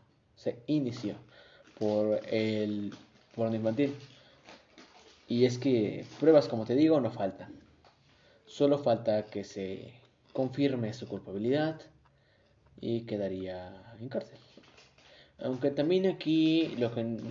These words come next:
no digo que sea injusto, pero no se me hace muy correcto que los que violaron a la chica tampoco estén pagando condena, siendo que ellos son violadores.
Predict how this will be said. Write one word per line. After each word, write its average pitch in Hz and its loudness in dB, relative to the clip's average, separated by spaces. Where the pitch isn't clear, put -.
no 160 2
digo 240 4
que 120 -6
sea 135 -2
injusto, 120 0
pero 110 0
no 135 -4
se 135 -6
me 123 0
hace 120 -4
muy 107 -2
correcto 123 0
que 107 -6
los 104 -4
que 101 -6
violaron 117 2
a 135 0
la 135 4
chica 117 -6
tampoco 113 -4
estén 107 -6
pagando 98 -6
condena, 107 -4
siendo 104 -10
que 104 -6
ellos - -10
son 98 -10
violadores. 107 0